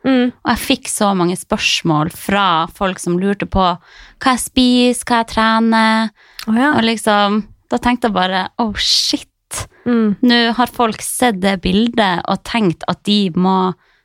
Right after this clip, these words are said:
Speaker 2: endre på seg selv.
Speaker 1: Ja.
Speaker 2: Og det er jo jævlig kjipt.
Speaker 1: Ja, det skjønner jeg.
Speaker 2: Så
Speaker 1: Det, jeg har aldri fått noen sånne meldinger,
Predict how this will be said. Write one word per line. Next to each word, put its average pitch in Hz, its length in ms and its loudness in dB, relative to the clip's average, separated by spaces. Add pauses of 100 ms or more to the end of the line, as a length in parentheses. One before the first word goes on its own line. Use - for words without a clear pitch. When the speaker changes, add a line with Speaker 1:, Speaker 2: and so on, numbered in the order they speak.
(240)
Speaker 2:
endre 220 460 2
på 196 300 0
seg - 160 -6
selv. 196 500 0 (400)
Speaker 1:
Ja. 240 280 2 (800)
Speaker 2:
Og 226 220 -2
det 247 120 2
er 226 120 2
jo 214 120 2 (300)
jævlig 240 380 2
kjipt. 240 640 0 (520)
Speaker 1:
Ja, 294 140 4
det 320 160 2
skjønner 240 220 2
jeg. 233 80 2
Speaker 2:
Så - 20 2
Speaker 1:
Det, 269 160 4
jeg 262 100 2
har 269 120 2
aldri 202 120 -4
fått - 200 -6
noen 226 100 0
sånne 240 180 2
meldinger, 247 360 2